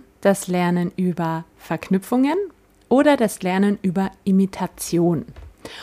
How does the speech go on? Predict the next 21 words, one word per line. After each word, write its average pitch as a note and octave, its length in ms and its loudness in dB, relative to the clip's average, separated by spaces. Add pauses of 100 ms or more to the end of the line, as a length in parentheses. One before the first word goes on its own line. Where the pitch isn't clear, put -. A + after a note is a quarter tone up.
(200)
Und A3+ 120 0
das C#4 180 2
schauen B3 220 6
wir A#3+ 80 8
uns A3+ 140 4
jetzt G#3 260 -4
einmal F3+ 440 2
genauer D#3 480 -2
an. D#3 140 -8
Und F#3+ 160 -6
zwar A#3 200 0
starten G#3 580 2
wir G#3 320 2 (280)
mit G3 540 4
der - 100 -2
operanten A#3+ 600 0
Konditionierung, B3+ 1120 4 (380)
die G3 360 4
aus E3 280 -2
der F3 200 0
Wissenschaft F3+ 800 -4